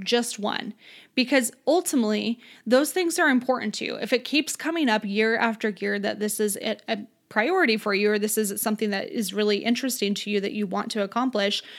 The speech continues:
but you're not accomplishing, it means it means something to you.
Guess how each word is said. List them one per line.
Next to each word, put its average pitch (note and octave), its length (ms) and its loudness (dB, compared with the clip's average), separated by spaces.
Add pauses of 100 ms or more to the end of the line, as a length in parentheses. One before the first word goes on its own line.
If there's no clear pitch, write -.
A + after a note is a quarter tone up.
(200)
but A3 180 4
you're A#3 100 4
not B3+ 240 2
accomplishing, G3+ 800 -2 (300)
it A#3+ 140 8
means F4+ 260 4
it C#4 140 2
means A#3+ 280 2
something A3 360 -2
to - 200 -6
you. - 280 -8